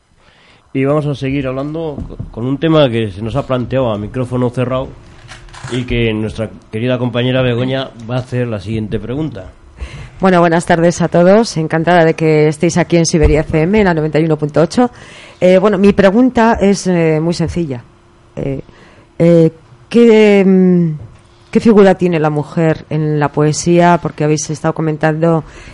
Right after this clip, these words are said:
Speaker 2: eh, que tanto en la poesía como en cu-, eh, escribir un libro, como pintores, como tú has comentado en Bilbao, ¿qué papel tiene la mujer en el mundo literario?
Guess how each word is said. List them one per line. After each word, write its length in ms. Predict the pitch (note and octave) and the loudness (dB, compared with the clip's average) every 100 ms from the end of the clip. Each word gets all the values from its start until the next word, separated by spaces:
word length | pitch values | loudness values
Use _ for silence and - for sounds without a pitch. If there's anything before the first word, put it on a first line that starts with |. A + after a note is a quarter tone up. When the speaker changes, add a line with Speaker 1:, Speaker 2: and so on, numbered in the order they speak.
| - | -2
Speaker 2:
eh, 240 | E3 D#3 D#3 | 2 2 2
que 160 | D3+ | -2
tanto 1000 | D#3+ D#3+ E3 E3 E3 D#3+ D#3 D#3 D#3 D3+ | 0 -2 0 2 4 4 4 4 4 2
en 120 | - D#3+ | 0 -2
la 120 | D3 | 0
poesía 560 | D3 D3 D#3 D3+ D3+ D3+ | -2 -2 -4 -2 -2 -4
como 300 | C#3 C#3 C#3 | -8 -6 -6
en 80 | |
cu-, 180 | C3+ - - | -8 -10 -4
eh, 240 | C#3 C3+ | -2 0
escribir 340 | C3+ - C#3+ C#3+ | -2 -2 0 2
un 160 | C#3+ | 2
libro, 400 | D3 D3 D3+ D3+ - - - - | 0 0 0 0 -4 -10 -10 -6
como 280 | E3 D#3+ D3 | -2 0 0
pintores, 800 | B2 C3+ E3 E3 D3+ F#3+ - - | 0 0 4 4 4 2 -2 -14
como 200 | - C#3+ | -14 -12
tú 100 | C3 | -10
has 80 | C3+ | -12
comentado 880 | - C#3 C#3 C#3 C#3 C#3 C3 C3 B2+ - - - | -8 -8 -6 -4 -2 0 0 0 -2 -8 -16 -8
en 80 | |
Bilbao, 380 | C#3 C#3 D3+ E3+ - - - | -4 0 2 2 -2 -10 -4
¿qué 100 | D3 | 0
papel 460 | A#3 A3 F#3+ E3+ | 0 2 2 2
tiene 480 | E3 D#3+ D3+ D3 C#3 | 0 2 2 0 -2
la 140 | D3+ D3 | -4 -2
mujer 480 | D3 - D#3+ C#3+ - | -2 -2 -2 -2 -4
en 140 | D3 C#3+ | -2 0
el 80 | C#3+ | 0
mundo 260 | D3 C#3+ | 0 0
literario? 580 | C3+ B2+ A#2+ A#2 A#2+ A#2 | 0 -2 -6 -4 -4 -6